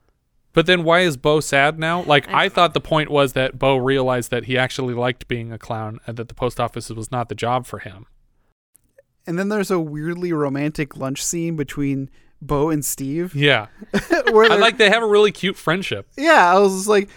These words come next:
Speaker 3: it was like when he's trying to eat this, like, was it, like, string cheese or something, and it keeps falling over, and then
Speaker 1: And then
Speaker 3: Steve
Speaker 1: the
Speaker 3: just
Speaker 1: other guy
Speaker 3: reaches it over and bites it. I was like, "Aw."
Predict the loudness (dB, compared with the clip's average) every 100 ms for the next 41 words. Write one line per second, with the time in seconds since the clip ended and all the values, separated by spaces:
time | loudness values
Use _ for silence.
0 | -20 _ -2 2 2 2 0 0 2 0
1 | -2 -4 -4 -4 -4 -4 -4 -6 -8 -8
2 | -6 -6 -6 -6 -6 -6 -6 -4 -4 -4
3 | -6 -10 -4 -4 -2 -2 0 0 -2 -4
4 | _ _ -2 0 0 0 2 2 2 2
5 | 4 2 2 4 6 6 6 6 6 6
6 | 4 2 -2 -6 -20 -8 -2 0 2 2
7 | 2